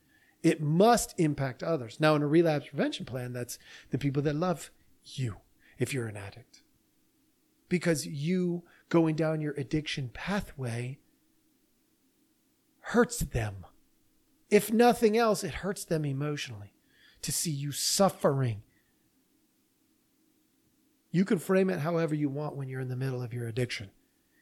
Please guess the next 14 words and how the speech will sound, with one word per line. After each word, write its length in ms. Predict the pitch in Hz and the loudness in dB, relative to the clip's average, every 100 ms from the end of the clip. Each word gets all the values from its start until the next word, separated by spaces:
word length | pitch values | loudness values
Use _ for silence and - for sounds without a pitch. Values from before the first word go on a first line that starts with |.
| _ _ - | _ _ -6
You 300 | 139 202 214 | 2 2 4
are 220 | 156 160 | 4 4
creating 800 | 135 - 147 139 151 165 165 156 | 2 -4 -2 4 8 10 8 4
suffering. 720 | 131 - - 160 - 127 104 - _ _ _ _ _ _ _ _ _ _ - | -2 0 8 8 8 -2 -4 -8 _ _ _ _ _ _ _ _ _ _ 2
It 80 | 151 | 4
is 160 | 127 | 4
not 300 | 139 139 - | 4 4 4
relief. 520 | 240 254 202 202 - | 4 6 8 6 2
That's 220 | - 107 - | -10 -10 -2
the 120 | 170 | 0
lie 280 | 180 143 135 | 2 0 -2
you 120 | 127 | -8
tell 220 | - 113 | -10 -10
yourself. 440 | 107 107 110 - | -10 -14 -14 -18